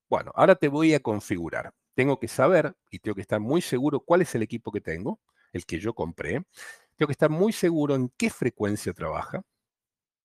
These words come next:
Entonces, lo que viene ahora es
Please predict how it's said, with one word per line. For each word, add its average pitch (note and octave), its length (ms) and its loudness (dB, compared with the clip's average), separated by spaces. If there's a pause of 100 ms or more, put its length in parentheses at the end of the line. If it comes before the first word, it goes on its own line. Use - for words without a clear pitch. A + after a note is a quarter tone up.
(500)
Entonces, D#3+ 640 2
lo C#3+ 200 2
que E3+ 120 2
viene F#3+ 240 4
ahora F3+ 420 6
es - 400 -4